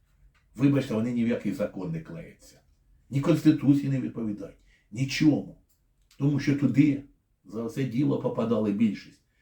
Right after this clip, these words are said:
Хороші є судді, я знаю. Хороші і толкові.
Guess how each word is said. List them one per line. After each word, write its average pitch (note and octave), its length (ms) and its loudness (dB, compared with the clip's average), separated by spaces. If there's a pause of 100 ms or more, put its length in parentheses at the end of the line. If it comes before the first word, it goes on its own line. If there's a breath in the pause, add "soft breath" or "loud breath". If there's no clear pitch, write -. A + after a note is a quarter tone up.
(100)
Хороші E3 520 2
є A2+ 100 2
судді, G2 360 -4
я B2 120 0
знаю. A#2 340 -4 (880)
Хороші G#2+ 580 -6
і - 60 -12
толкові. - 640 0